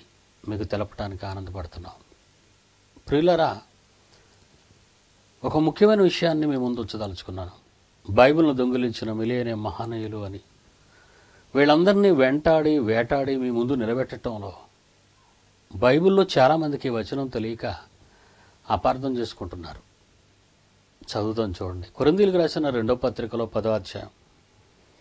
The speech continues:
మూడో వచనం నుంచి, "మేము శరీరధారులమై నడుచుకొనుచున్నను, శరీర ప్రకారము యుద్ధం చేయము.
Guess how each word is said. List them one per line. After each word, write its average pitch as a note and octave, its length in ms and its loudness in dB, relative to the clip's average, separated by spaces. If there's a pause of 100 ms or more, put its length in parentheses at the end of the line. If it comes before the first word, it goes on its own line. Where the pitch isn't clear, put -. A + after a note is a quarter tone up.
(580)
మూడో B2+ 240 6
వచనం A2+ 340 -2
నుంచి, E2+ 260 -12 (960)
"మేము E3+ 220 6
శరీరధారులమై E3+ 1040 8
నడుచుకొనుచున్నను, B2 1080 -2 (880)
శరీర C#3+ 300 6
ప్రకారము C3+ 800 0 (420)
యుద్ధం G2+ 320 -6 (120)
చేయము. F#2 260 -10